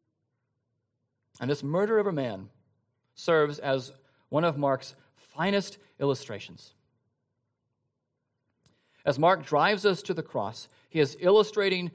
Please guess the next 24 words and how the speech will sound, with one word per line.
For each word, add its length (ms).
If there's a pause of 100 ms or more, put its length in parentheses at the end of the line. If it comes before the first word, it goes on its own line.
(120)
to 140
us 220 (300)
who 380 (120)
we 300 (180)
are 180 (1200)
through 100
Barabbas. 540 (3500)
Mark 180
tells 280
us 320 (300)
that 160
later 260
that 160
day, 300 (360)
three 200
men 260 (500)
died 340 (540)
on 180
the 60
crosses. 520 (1120)
That 140
is 80
to 60
say, 360